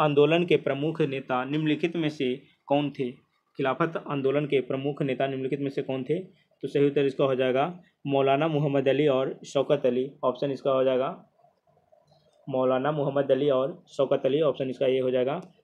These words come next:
अगला, अगला प्रश्न है, विश्व की, sorry, शिव की दक्षिणामूर्ति प्रतिमा उन्हें किस रूप में प्रदर्शित करती है?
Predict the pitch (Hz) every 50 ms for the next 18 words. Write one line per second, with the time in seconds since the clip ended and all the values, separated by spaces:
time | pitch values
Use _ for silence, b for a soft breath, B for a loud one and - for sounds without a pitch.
0 | _ - 139 143 147 - - - - 151 147 165 165 160 151 143 - 151 143 143
1 | 143 151 156 135 127 151 165 160 - 156 151 147 147 135 131 135 175 - - _
2 | _ _ _ _ _ _ _ _ _ - - - _ _ _ _ _ _ _ -
3 | - 139 131 135 151 180 - - - - 160 165 170 175 - - 143 135 135 147
4 | b b b b b b b _ _ _ 147 131 147 151 151 - 180 170 190 190
5 | 180 156 156 151 147 - 160 143 139 139 - 147 139 139 - 147 143 147 139 135
6 | 135 160 165 - _ _ _ _ _ _ - 156 151 151 143 - - 185 185 180
7 | - 151 147 156 147 - 156 143 139 139 - - - 143 131 127 139 139 131 -
8 | 170 165 - - 139 131 - - 135 135 131 127 127